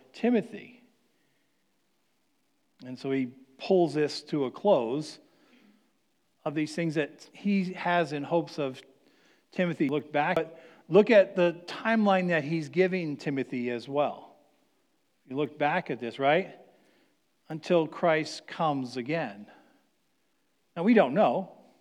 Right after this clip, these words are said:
right? We don't know that time. We don't know when. So it's a continuation, right? Now, if Christ is, comes this afternoon,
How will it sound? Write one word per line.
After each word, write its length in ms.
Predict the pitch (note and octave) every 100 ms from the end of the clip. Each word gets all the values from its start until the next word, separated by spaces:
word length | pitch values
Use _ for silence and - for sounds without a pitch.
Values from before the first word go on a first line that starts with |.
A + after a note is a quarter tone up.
| _
right? 240 | A#2+ D3 A3 _ _ _ _ _ _ _ _ _ _
We 80 | D#3
don't 220 | F#3+ D3+
know 220 | D3+ F#3 F3+
that 260 | F3 -
time. 340 | - G#3+ D3+ E3
We 80 |
don't 240 | F3+ G3+ F3+
know 140 | F3+
when. 560 | D3+ G3 F3+ C3 G3 - - _ _ _ _ _ _ _
So 240 | - E3
it's 240 | F3+ F#3+ F#3+
a 340 | F3+ F3+ D#3+ - - _ -
continuation, 960 | E3+ - G#3 G#3+ F#3 A3+ - A2+ G#2+ B2
right? 300 | C#3+ G#3+ E3+ - _ _ _ _ _ _ _ _ _ _ -
Now, 120 | D3
if 100 | C#3
Christ 340 | D#3+ D3 -
is, 300 | C#3 B2+ - _ _
comes 360 | - E3 E3 C#3
this 160 | D3+ F3+
afternoon, 920 | F3 - D3+ B3 A3 A3+ C#4 -